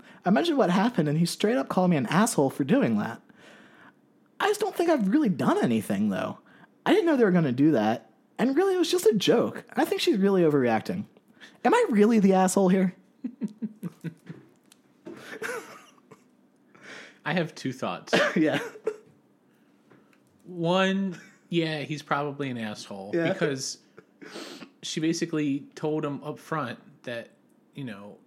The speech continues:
Speaker 2: this is a problem.
Speaker 1: Yeah.
Speaker 2: So realistically, he should have brought, had, had the balls to bring it up to his family. "Hey,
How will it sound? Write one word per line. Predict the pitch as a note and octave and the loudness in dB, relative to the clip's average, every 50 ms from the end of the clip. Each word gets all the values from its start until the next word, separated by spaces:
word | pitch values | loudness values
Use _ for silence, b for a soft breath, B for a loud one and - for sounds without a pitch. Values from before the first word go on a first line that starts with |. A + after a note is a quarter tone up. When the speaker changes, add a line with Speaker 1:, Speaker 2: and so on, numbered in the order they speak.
| _ _ _ _ - | _ _ _ _ -16
Speaker 2:
this | B2 - - | -16 -14 -12
is | C3 B2 | -12 -12
a | A#2+ | -8
problem. | - - C3 C3+ C3 A2+ G#2+ G2+ A#2 B2 _ - | -8 -6 -6 -6 -6 -8 -10 -12 -14 -18 _ -2
Speaker 1:
Yeah. | G#3 D3+ A#2 - - - _ _ | -2 -2 -2 -4 -12 -20 _ _
Speaker 2:
So | - - - D3+ | -12 -10 -8 -4
realistically, | D#3 E3+ G3+ F#3+ F3 E3+ - - C#3 - B2+ B2 C3 | -4 -2 -2 -2 -2 -2 -4 -8 -8 -8 -8 -8 -6
he | D#3+ | -8
should | D#3+ - - G3+ | -8 -6 -6 -6
have | G3 E3+ C#3 _ | -6 -6 -8 _
brought, | A2+ F#2 - _ - - - _ _ _ _ _ - - _ _ | -14 -14 -14 _ -20 -20 -20 _ _ _ _ _ -20 -20 _ _
had, | - A2 C#3 - - C#3 B2+ _ _ _ | -12 -12 -12 -12 -12 -16 -16 _ _ _
had | - - C#3+ D3 | -8 -6 -6 -6
the | D#3+ | -6
balls | D#3+ C#3 C#3 C3 A#2+ A#2+ B2+ A#2 - | -8 -6 -4 -4 -4 -4 -6 -10 -8
to | - C#3 B2+ | -6 -6 -6
bring | B2 B2 - G#2+ A2 | -6 -8 -10 -10 -10
it | C3 C3 | -8 -10
up | C3 - | -10 -10
to | - C#3+ | -8 -8
his | B2+ - | -8 -8
family. | - C#3 C#3+ C#3+ B2+ A#2 G#2+ | -8 -10 -10 -8 -10 -10 -10
"Hey, | - C3 C3+ A2 F2 | -8 -8 -8 -8 -10